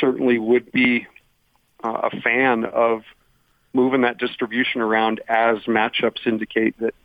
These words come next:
you know, it's a positive thing. And I think that's where Quinn is, and his staff have been phenomenal. Um, you know, they come out, and the Jazz have the same objective every night. They wanna,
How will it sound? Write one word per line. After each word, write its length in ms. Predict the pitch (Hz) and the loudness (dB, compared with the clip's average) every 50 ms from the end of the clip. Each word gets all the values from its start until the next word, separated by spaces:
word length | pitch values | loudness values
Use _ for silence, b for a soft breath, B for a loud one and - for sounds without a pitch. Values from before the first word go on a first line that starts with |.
| _ - | _ -6
you 80 | - 110 | -2 0
know, 180 | 110 110 107 | 2 2 2
it's 140 | 107 - - | 0 -2 -6
a 40 | 98 | -6
positive 460 | - 110 110 110 107 104 104 107 104 - | -2 0 0 0 0 -2 -4 -4 -6 -2
thing. 260 | - 117 113 107 104 | 0 0 2 2 0
And 80 | 104 104 | 0 -2
I 60 | 104 B B B B B B B - | -4 B B B B B B B 0
think 160 | 156 156 139 | 0 0 2
that's 220 | 151 151 - - | 0 -2 -2 -4
where 120 | 135 123 107 | -6 -6 -6
Quinn 420 | - - - 123 120 117 113 107 | -6 -4 -4 -2 -2 0 -2 -4
is, 60 | 98 - _ - | -6 -10 _ -6
and 160 | 120 117 110 | -4 -4 -4
his 100 | 101 - - | -4 -6 -8
staff 280 | - - 107 107 104 - | -2 -2 -2 0 -2 -4
have 160 | - 104 - | -6 -10 -8
been 140 | - 113 101 | -6 -8 -8
phenomenal. 640 | - - 104 104 98 101 110 110 110 107 101 95 - _ _ _ _ _ _ _ _ _ _ _ _ - | -4 -4 -2 0 2 2 2 0 0 -2 -2 -4 -6 _ _ _ _ _ _ _ _ _ _ _ _ -4
Um, 380 | 107 107 104 101 101 95 87 - - _ - | -2 0 2 2 0 0 -2 -6 -12 _ -2
you 60 | 117 | 0
know, 80 | 107 104 | 2 2
they 100 | 107 - | 2 2
come 200 | - - 120 117 | 0 0 0 2
out, 320 | 113 113 113 113 - - - _ _ _ _ _ _ _ _ _ _ _ _ _ _ _ - | 2 2 2 0 -2 -6 -18 _ _ _ _ _ _ _ _ _ _ _ _ _ _ _ -4
and 100 | 113 110 | -4 -2
the 40 | 104 | 2
Jazz 280 | 107 117 123 151 151 | 2 2 2 2 2
have 160 | - 180 156 127 | 0 -2 -2 -4
the 60 | - - | -6 -4
same 160 | 151 139 135 | -2 0 2
objective 540 | 131 117 104 - 117 123 - - 127 107 104 | 2 0 2 0 0 0 0 -4 -8 -6 -6
every 180 | 107 104 107 101 | -4 -4 -4 -4
night. 260 | 107 110 110 104 - | -2 -2 -2 -4 -4
They 80 | 104 107 | -6 -6
wanna, 360 | 107 110 110 107 107 104 - | -6 -4 -4 -4 -6 -8 -8